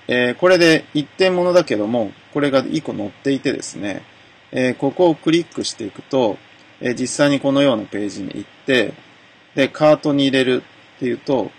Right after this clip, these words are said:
えー、カートに入ってですね、えー、注文画面進むと。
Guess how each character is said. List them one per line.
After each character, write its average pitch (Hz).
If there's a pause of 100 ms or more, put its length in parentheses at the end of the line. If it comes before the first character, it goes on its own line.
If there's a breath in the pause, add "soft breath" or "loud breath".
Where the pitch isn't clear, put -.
(180)
え 120
ー、 107
カ -
ー -
ト 127
に 120
入 127
っ 113
て -
で -
す -
ね、 110 (420)
え 117
ー、 -
注 147
文 143
画 135
面 107
進 -
む 110
と。 -